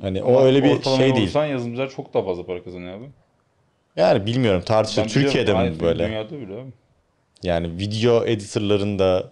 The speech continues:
Speaker 1: vesairelerin, coloristlerin veya
Speaker 2: İki kat falan
Speaker 1: işte
Speaker 2: daha fazla
Speaker 1: görüntü
Speaker 2: para
Speaker 1: yönetmenlerinin
Speaker 2: kazanıyor.
Speaker 1: falan.
Speaker 2: Ya hayır abi, görüntü yönetmenliği
Speaker 1: Ya
Speaker 2: nasıl
Speaker 1: şey
Speaker 2: yani?
Speaker 1: bu, çok kapsamlı bir iş olduğu için ondan bahsediyorum.
Speaker 2: Ya,
Speaker 1: Yani nereye
Speaker 2: tabii ki.
Speaker 1: varacağını bilemediğim bir meslek.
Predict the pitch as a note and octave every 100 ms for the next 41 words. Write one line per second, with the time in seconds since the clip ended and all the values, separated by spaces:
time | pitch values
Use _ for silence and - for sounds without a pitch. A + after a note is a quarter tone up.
0 | - F#2 - F2+ F2 F2 F2 F2 _ -
1 | G2 F2+ F2 E2+ E2+ E2+ E2 _ _ _
2 | _ - F#2 F#2+ F#2 F#2+ - C3+ G2 B2+
3 | A#2+ A2+ G#2+ A2 G2+ G2 G2 F#2 F2+ G2
4 | F#2+ G#2+ - _ _ _ A2 B2+ C3 C3
5 | A#2 A#2 C3 C3 B2+ B2+ C3 A#2 G#2 C#3
6 | D3 - C3+ F#2+ E2 - A#2+ - G#2 G#2
7 | - B2 B2 B2+ - A#2+ A#2+ - G2 G2+
8 | A#2 A2 F#2 B2 F2 F#2 G2 G#2 C3 C3+
9 | B2 B2+ C3 C3 B2+ C3 B2+ F#2+ F2+ F2
10 | E2+ - E3+